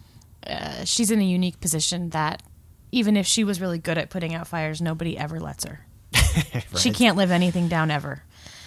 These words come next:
Speaker 1: So
Speaker 2: But yeah, but my point is
Speaker 1: She
Speaker 2: she
Speaker 1: makes it worse.
Speaker 2: Yeah,
Speaker 1: Yeah,
Speaker 2: yeah, she,
Speaker 1: I agree.
Speaker 2: she plays into that.
Speaker 1: She does. She makes it worse. And I get, like, it's, it's a weird, like, self-perpetuating monster because she knows she's gonna get criticized and that no matter what she says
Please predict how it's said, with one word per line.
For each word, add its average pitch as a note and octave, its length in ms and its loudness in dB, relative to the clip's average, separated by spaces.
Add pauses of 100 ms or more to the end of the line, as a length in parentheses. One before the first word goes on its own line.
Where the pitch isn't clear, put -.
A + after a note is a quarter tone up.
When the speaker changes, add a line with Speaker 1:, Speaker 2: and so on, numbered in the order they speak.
(120)
Speaker 1:
So F3+ 500 6
Speaker 2:
But B3+ 140 6
yeah, G#3+ 160 6
but C#3+ 140 4
my D3+ 120 6
point D#3 260 2
is C#3 100 4
Speaker 1:
She - 160 4
Speaker 2:
she C#4+ 40 6
Speaker 1:
makes A#3+ 200 2
it - 80 -6
worse. - 300 -6
Speaker 2:
Yeah, D#3+ 320 -2
Speaker 1:
Yeah, G#3 140 4
Speaker 2:
yeah, G2 140 -2
she, - 180 2
Speaker 1:
I G#3 60 6
agree. F#3 160 0
Speaker 2:
she D3+ 160 2
plays C3+ 280 0
into B2 220 -2
that. - 320 -16
Speaker 1:
She - 160 4
does. - 300 -2 (120)
She C#4 140 2
makes E4 180 0
it - 80 -4
worse. E4 240 4
And B3+ 240 2 (440)
I - 120 4
get, E4+ 320 0
like, C#4 220 0
it's, - 280 -4
it's - 180 -2
a C4+ 80 4
weird, A#3 340 0
like, G#3+ 240 -2 (100)
self-perpetuating G3+ 1080 0
monster E3+ 440 0
because E3 500 0 (460)
she - 260 4
knows G#3+ 520 6
she's G#3+ 160 -2
gonna G3+ 140 0
get G3+ 140 -8
criticized F3 600 0
and F3+ 140 0
that F3+ 80 -2
no F3+ 100 0
matter E3 240 0
what F#3+ 160 2
she B3 160 2
says F#3+ 360 2